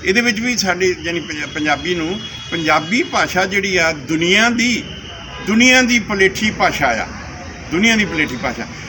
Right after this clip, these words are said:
ਜਦੋਂ, ਅਹ, ਗੁਰੂ ਨਾਨਕ ਪਾਤਸ਼ਾਹ ਤੋਂ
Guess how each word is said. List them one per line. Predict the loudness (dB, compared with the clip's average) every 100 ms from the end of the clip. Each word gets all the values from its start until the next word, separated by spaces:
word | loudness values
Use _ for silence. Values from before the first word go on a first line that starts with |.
| -10 2
ਜਦੋਂ, | 2 4 2 0
ਅਹ, | -6 -12 -10 -4 0 2 4 2 0 -2 -6 -8 -6 0
ਗੁਰੂ | 4 4
ਨਾਨਕ | 4 4 2 -2
ਪਾਤਸ਼ਾਹ | 0 2 2 0 0
ਤੋਂ | -2 -2 -4